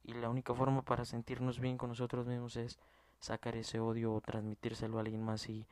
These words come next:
y no es la manera. Yo creo que así como si haces buenas obras en tu vida, te van a pasar cosas buenas. Eso es, eso es una cadenita, un, un circulito que, que es ley de vida.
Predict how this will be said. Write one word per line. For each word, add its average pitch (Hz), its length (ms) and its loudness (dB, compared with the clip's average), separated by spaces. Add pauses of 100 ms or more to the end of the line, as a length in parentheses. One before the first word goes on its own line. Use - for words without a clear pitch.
(340)
y 127 80 -4
no 120 100 0
es 117 100 -4
la 117 100 -4
manera. 104 400 -8 (560)
Yo 117 120 0
creo 117 180 -2
que 110 360 -4 (380)
así - 220 -8
como 123 280 -2
si 117 160 2
haces 117 340 0 (120)
buenas 123 340 0
obras 117 280 4
en 113 160 0
tu 113 120 2
vida, 113 300 2 (380)
te 110 100 0
van 120 140 4
a 123 80 0
pasar 117 320 2
cosas 110 340 0
buenas. 120 440 -4 (420)
Eso - 240 -6
es, 113 360 -6 (100)
eso - 340 -8
es - 200 -8
una 113 220 0
cadenita, 107 640 0
un, 107 240 -2 (340)
un 120 100 -4
circulito 110 640 -2
que, - 340 -10 (500)
que 110 140 -2
es 110 160 -4
ley 104 220 4
de 104 100 4
vida. 104 300 0